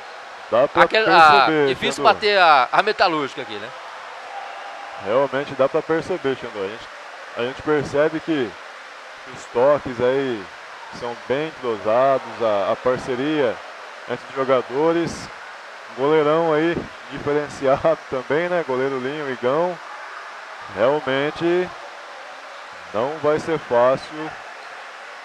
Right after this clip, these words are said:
Speaker 1: pra Kelly Lanches.
Speaker 2: Tá aí o Darlan.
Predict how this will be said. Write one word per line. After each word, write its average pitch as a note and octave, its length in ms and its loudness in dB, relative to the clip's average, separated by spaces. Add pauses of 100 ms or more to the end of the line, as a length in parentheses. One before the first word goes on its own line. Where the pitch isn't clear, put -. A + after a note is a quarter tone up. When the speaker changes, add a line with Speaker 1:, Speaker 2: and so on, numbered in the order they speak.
(440)
Speaker 1:
pra A2+ 180 4
Kelly C#3 220 0
Lanches. B2+ 340 -2 (920)
Speaker 2:
Tá D3+ 80 8
aí F3+ 80 8
o G3+ 60 6
Darlan. A3+ 720 12